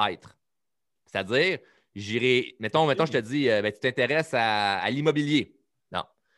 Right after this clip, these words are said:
Il y a un, il y a un événement sur, euh, l'immobilier, euh, ça te tente-tu de, de, de venir avec moi ? « Man, mais je ne suis pas encore investisseur, hein, j'ai, j'ai pas d'affaires à aller là. »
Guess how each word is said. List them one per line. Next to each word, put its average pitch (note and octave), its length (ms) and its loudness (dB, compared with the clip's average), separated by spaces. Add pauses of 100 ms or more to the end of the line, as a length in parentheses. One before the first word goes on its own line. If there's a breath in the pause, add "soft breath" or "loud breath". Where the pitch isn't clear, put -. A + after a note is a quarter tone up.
(280)
Il G#2 80 -2
y - 40 4
a B2+ 60 4
un, B2+ 80 2
il B2 80 -4
y A#2+ 40 0
a - 20 0
un B2+ 60 0
événement E3 420 0
sur, D3 260 -2
euh, C3 80 4
l'immobilier, C3+ 680 0
euh, B2 80 2
ça A2+ 80 -10
te - 60 -20
tente-tu B2 300 -4
de, B2+ 200 0
de, A2 120 0
de A2 200 -6
venir A#2+ 160 -6
avec G#2+ 140 -4
moi ? « G#2+ 280 -8
Man, A#2 200 -6
mais G#2+ 80 -8
je - 60 -18
ne G#2+ 120 -2
suis - 80 -8
pas B2+ 100 -2
encore B2+ 200 0
investisseur, A2+ 460 -4 (140)
hein, A2 120 -4
j'ai, G#2 280 -6
j'ai G2+ 80 -12
pas A#2 120 -4
d'affaires A2 300 -2
à G#2+ 60 -2
aller F#2+ 160 -4
là. » G2+ 220 -4